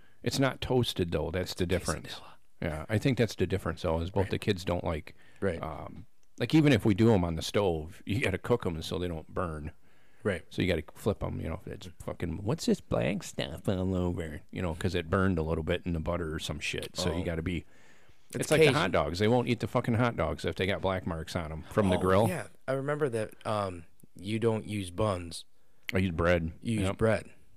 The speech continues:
Speaker 2: So, well, isn't buns the same thing?
Speaker 1: No.
Speaker 2: It c-, does that make it a sandwich?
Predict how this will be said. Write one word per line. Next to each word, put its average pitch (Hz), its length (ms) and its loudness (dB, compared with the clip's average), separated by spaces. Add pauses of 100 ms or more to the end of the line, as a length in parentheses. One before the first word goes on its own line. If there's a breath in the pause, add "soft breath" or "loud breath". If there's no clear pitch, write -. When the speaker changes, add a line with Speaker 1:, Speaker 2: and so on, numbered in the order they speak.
(520)
Speaker 2:
So, 101 380 0 (840)
well, - 220 -2 (380)
isn't 131 480 -2
buns 123 340 0
the 107 100 -6
same 120 280 -2
thing? 117 300 -4 (240)
Speaker 1:
No. 85 300 0 (140)
Speaker 2:
It 82 160 -12 (100)
c-, 127 160 -4
does 107 180 -6
that 117 120 2
make 117 160 -2
it 117 60 0
a 98 40 -2
sandwich? 110 540 -4